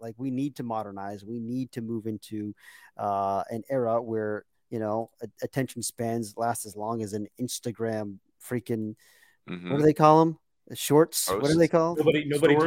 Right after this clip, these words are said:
Speaker 3: tell them. Let, make
Speaker 2: Story.
Speaker 3: them guess. Nobody.
Speaker 1: Stories.
Speaker 2: <laughs>
Speaker 1: No, they're
Speaker 2: Nobody
Speaker 1: like
Speaker 2: tell 'em.
Speaker 1: clips. I don't know what they're, what they
Speaker 4: Why
Speaker 1: are.
Speaker 4: are you, I thought you were hip, dude.
Speaker 2: Fitzy's more of a TikTok guy.
Speaker 1: Listen, the kids today,
Speaker 4: <laughs> Yeah.
Speaker 1: they got, they got no attention span, gentlemen.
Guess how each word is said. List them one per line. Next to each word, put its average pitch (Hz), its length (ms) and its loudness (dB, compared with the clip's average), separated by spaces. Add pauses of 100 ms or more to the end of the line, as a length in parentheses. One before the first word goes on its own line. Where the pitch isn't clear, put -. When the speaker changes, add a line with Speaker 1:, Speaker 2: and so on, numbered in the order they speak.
Speaker 3:
tell 196 120 2
them. 113 80 -8
Let, 127 180 0
make 147 140 -4
Speaker 2:
Story. 92 220 2
Speaker 3:
them 82 80 2
guess. - 120 -14
Nobody. 127 260 -2 (200)
Speaker 1:
Stories. 170 720 6
Speaker 2:
<laughs> - 0 -
Speaker 1:
No, 156 80 8 (680)
they're 127 100 -6
Speaker 2:
Nobody 180 300 10
Speaker 1:
like 165 160 10
Speaker 2:
tell - 160 4
'em. 196 80 8
Speaker 1:
clips. - 340 -2
I 175 120 8
don't 170 100 2
know 131 140 2
what 123 100 -2
they're, 127 160 0
what 131 180 -4
they 120 120 -2
Speaker 4:
Why 160 100 4
Speaker 1:
are. 247 160 4
Speaker 4:
are 240 40 -2
you, 151 320 -2
I 170 100 0
thought 240 200 0
you 220 80 -2
were 151 120 2
hip, 151 360 -2
dude. 151 460 -6 (800)
Speaker 2:
Fitzy's 123 320 -4
more 110 180 2
of 95 80 2
a 95 60 0
TikTok - 500 -4
guy. - 80 -6
Speaker 1:
Listen, 160 360 0 (200)
the 151 80 2
kids 196 360 4
today, 147 380 8
Speaker 4:
<laughs> - 0 -
Yeah. - 140 4
Speaker 1:
they 165 140 2
got, 190 260 6
they 175 120 6
got 185 220 8
no 170 180 6
attention 160 420 0
span, 143 420 0
gentlemen. 139 380 2